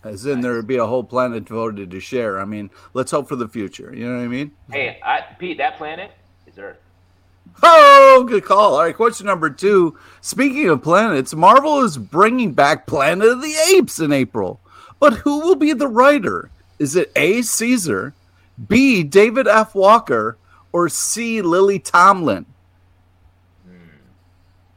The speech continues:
Speaker 1: So,
Speaker 2: Lot of options. Lot
Speaker 1: yeah,
Speaker 2: of viable
Speaker 1: yeah.
Speaker 2: options there.
Speaker 1: Yeah, yeah. So B, David F. Walker is the only one who is an actual writer of sorts.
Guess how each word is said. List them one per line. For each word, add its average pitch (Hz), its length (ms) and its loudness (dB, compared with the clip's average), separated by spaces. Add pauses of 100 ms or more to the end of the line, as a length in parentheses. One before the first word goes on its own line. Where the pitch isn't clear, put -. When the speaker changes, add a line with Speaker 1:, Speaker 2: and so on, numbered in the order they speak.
(120)
Speaker 1:
So, - 220 -16
Speaker 2:
Lot 107 160 -2
of 104 80 -6
options. 95 680 -12
Lot 113 160 -4
Speaker 1:
yeah, 107 120 -6
Speaker 2:
of 98 60 -8
viable 101 220 -6
Speaker 1:
yeah. 98 80 -12
Speaker 2:
options 90 520 -18
there. - 200 -20 (180)
Speaker 1:
Yeah, 104 500 -12
yeah. 98 340 -14
So 123 300 -4
B, 151 600 -2
David 160 420 -2
F. 147 180 2
Walker 131 560 0
is 104 160 -10
the 113 100 -10
only 123 200 -6
one 127 240 -6
who 120 160 -6
is 107 120 -10
an 117 120 -10
actual 123 580 -10
writer 120 460 -4
of 92 140 -12
sorts. 95 580 -14